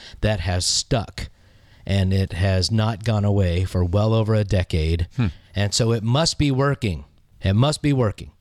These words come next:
Speaker 1: And I've already kinda mentioned it, but we, uh, are rolling with this theme for the church,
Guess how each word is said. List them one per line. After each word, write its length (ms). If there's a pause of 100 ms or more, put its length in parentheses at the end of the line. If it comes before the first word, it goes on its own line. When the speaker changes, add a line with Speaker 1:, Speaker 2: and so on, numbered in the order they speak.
(120)
Speaker 1:
And 480
I've 100
already 160
kinda 200
mentioned 440
it, 240
but 180
we, 320 (380)
uh, 360 (380)
are 140
rolling 360
with 140
this 220
theme 260
for 160
the 120
church, 460